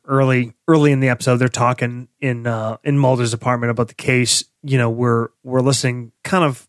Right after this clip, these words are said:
with our, with our head from Padgett's point of view as he's listening through the vent. And we know he's a writer. We know we've, we've seen some of this stuff before. So as they're, we're getting, you know, snippets about this case, about what's going on. And,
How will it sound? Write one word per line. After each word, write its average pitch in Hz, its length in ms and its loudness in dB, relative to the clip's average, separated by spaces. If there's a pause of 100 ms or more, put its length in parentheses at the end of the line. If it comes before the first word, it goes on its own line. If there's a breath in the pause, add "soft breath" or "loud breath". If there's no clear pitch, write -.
(120)
with 151 180 4
our, 127 260 2 (460)
with 147 140 4
our 127 120 2
head 175 400 0
from 135 180 -2
Padgett's 127 460 -4
point 117 240 -4
of 107 60 -8
view 110 240 -6
as 110 80 -2
he's 135 240 2
listening 120 420 -2
through 110 120 -6
the 107 120 -10
vent. 107 380 -4 (640 soft breath)
And 120 80 -8
we 117 80 0
know 147 180 6
he's 147 140 6
a 139 60 2
writer. 131 340 2
We 123 140 0
know 123 380 0 (140)
we've, 123 260 -2
we've 117 220 -10
seen 165 300 2
some 165 200 0
of 151 60 -2
this 120 120 -4
stuff 117 280 -6
before. 117 520 -2 (120)
So 127 260 0
as 147 280 0
they're, 139 260 2 (300 soft breath)
we're 147 120 2
getting, 160 400 0 (100)
you 170 140 2
know, 120 260 2
snippets - 540 0
about 123 240 0
this - 160 -8
case, - 420 -2
about 120 320 -2 (160)
what's 131 240 -4
going 123 260 0
on. 113 240 0
And, 110 220 -6